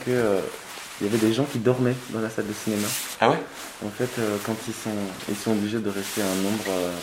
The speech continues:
Speaker 1: assez grand ici
Speaker 2: Ouais.
Speaker 1: pour, euh, s'occuper du lieu au cas où il y a quelqu'un, où il y a la police qui descend.
Speaker 2: Ouais.
Speaker 1: Et du coup, là, ils sont, euh, quelques-uns à dormir dans la salle de cinéma et, euh,
Speaker 2: Ah, et
Speaker 1: du
Speaker 2: pour
Speaker 1: coup
Speaker 2: genre veiller sur, euh,
Speaker 1: Voilà.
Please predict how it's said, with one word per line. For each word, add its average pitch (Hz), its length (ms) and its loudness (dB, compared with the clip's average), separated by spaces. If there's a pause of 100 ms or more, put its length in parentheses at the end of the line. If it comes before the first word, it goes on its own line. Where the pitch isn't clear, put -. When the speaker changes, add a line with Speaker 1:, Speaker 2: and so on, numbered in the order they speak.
(120)
Speaker 1:
assez 98 240 0
grand 101 260 0
ici 120 280 -2 (320)
Speaker 2:
Ouais. 117 140 2 (260)
Speaker 1:
pour, 101 180 -2
euh, 92 80 -2
s'occuper 104 400 -4
du 101 220 -2
lieu 113 80 4
au 110 80 4
cas 107 120 -4
où 98 60 2
il 104 100 2
y - 40 0
a - 20 0
quelqu'un, 98 280 -6 (300)
où 95 40 0
il 90 100 -2
y 85 60 -2
a 78 60 -4 (100)
la 87 100 -6
police 82 300 -10
qui - 120 -12
descend. 85 320 -12 (340)
Speaker 2:
Ouais. 113 160 2 (560)
Speaker 1:
Et 104 60 -2
du 98 140 -8
coup, 113 140 -8
là, 101 300 -2
ils 95 180 -10
sont, 104 80 -8
euh, 92 200 -6 (200)
quelques-uns 104 480 -4
à - 20 -4
dormir 104 320 -2
dans 110 120 0
la 104 80 -2
salle 101 180 -2
de 98 80 -4
cinéma 101 560 -4 (180)
et, - 60 -8 (140)
euh, 98 100 -6 (220)
Speaker 2:
Ah, 131 60 -2
et - 20 -2
Speaker 1:
du - 60 -2
Speaker 2:
pour 113 120 -4
Speaker 1:
coup 107 60 -4
Speaker 2:
genre 101 160 -4
veiller 113 260 0
sur, 107 220 -8
euh, 101 260 -6
Speaker 1:
Voilà. 101 480 8